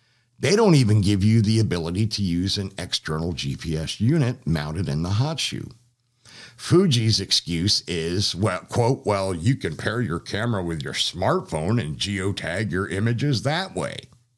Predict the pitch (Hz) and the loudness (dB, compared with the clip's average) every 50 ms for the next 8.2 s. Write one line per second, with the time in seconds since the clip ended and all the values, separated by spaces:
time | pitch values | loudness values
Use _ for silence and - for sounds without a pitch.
0 | _ _ _ - - 135 139 131 - - - 69 55 50 - _ _ _ _ _ | _ _ _ -6 -2 0 2 2 0 0 -2 -4 -6 -6 -10 _ _ _ _ _
1 | _ _ _ _ - - - - - - - - - - - - - - - _ | _ _ _ _ -20 -20 -20 -20 -20 -20 -20 -20 -20 -20 -20 -20 -20 -20 -20 _
2 | _ _ _ _ _ _ _ - 151 175 165 147 135 117 101 - - - - - | _ _ _ _ _ _ _ -2 2 4 4 4 4 4 2 2 2 0 0 -2
3 | - - - - - - - - - 117 131 135 135 127 123 127 113 98 131 120 | -2 -2 -4 -4 -6 -6 -6 -2 2 2 4 4 4 2 2 2 2 4 6 6
4 | 135 147 160 190 214 208 185 185 160 147 143 135 117 117 120 131 131 - - 110 | 6 6 4 4 4 4 4 4 6 4 4 4 4 4 4 4 2 2 2 2
5 | 98 95 110 113 104 101 104 101 - 80 90 90 87 85 - - - 123 107 87 | 4 4 4 4 4 4 2 2 0 0 -2 -2 -2 -4 -4 -2 0 0 0 0
6 | 76 127 123 123 123 - - 87 - - - 90 95 92 82 82 - - - - | -2 -2 -2 -2 -2 -4 -4 -6 -4 -4 -4 -4 -2 -2 -2 -4 -6 -8 -8 -8
7 | 85 78 78 78 67 - 73 73 - - - - 92 85 78 - - 53 - - | -6 -6 -6 -8 -6 -4 -4 -4 -4 -6 -8 -6 -4 -4 -4 -4 -6 -8 -10 -10
8 | - - - | -12 -12 -12